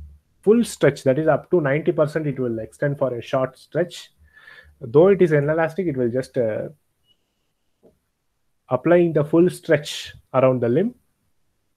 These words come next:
Here, the thing is, unlike the multi-layer compression system, it will not expand when the calf muscle is exp-, uh, you can see here,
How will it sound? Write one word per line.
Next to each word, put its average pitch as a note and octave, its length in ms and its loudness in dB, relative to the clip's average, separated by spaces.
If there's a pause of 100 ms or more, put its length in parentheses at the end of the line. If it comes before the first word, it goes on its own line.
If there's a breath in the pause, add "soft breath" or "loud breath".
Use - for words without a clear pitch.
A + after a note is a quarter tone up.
(640 soft breath)
Here, G3+ 300 4
the E3+ 120 0
thing F#3+ 200 0
is, G#3+ 300 0
unlike F#3+ 600 2
the G#3 360 4
multi-layer F#3+ 680 0
compression D#3 500 -2
system, D#3 560 -6 (720)
it C#3+ 160 -4
will D#3 120 -2
not D#3+ 360 0
expand C3 760 0
when A#2+ 140 0
the A#2+ 100 0
calf D3 340 -2
muscle B2+ 260 -2
is A#2+ 140 -8
exp-, A#2 600 -12
uh, B2+ 40 -18 (680)
you B2 80 -8
can B2 160 -4
see D#3 180 -6
here, E3 300 -2